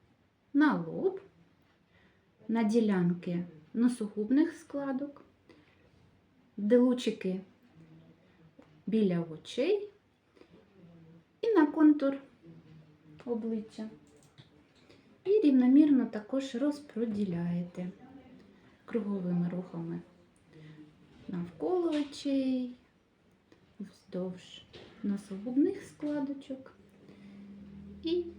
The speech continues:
по контуру обличчя. Звісно, не забувайте про шкіру,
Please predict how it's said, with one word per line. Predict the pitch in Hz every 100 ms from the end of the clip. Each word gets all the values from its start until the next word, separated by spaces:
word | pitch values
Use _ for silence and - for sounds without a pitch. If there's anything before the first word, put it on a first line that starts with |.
| -
по | 277
контуру | - 226 233 233 233 220
обличчя. | 202 185 196 240 240 180 214 214 - 240 240 - - - - - - - -
Звісно, | 196 214 247 240 240 196
не | 190 190
забувайте | 202 190 202 196 180 175 170
про | - 165
шкіру, | - - - 226 277 294 294